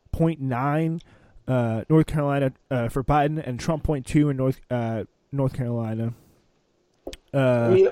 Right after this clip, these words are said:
Speaker 2: almost all of them. There are very few places where,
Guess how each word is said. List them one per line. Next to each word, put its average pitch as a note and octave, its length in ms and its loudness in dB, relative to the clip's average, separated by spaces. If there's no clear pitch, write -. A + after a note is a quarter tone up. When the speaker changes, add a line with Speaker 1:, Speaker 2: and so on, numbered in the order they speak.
Speaker 2:
almost G3+ 480 -2
all G#3 300 -6
of C#3+ 60 -4
them. B2+ 100 -10
There G3 140 -2
are G3+ 80 -4
very G#3 320 -10
few G3+ 220 -18
places - 680 -10
where, C3+ 460 -8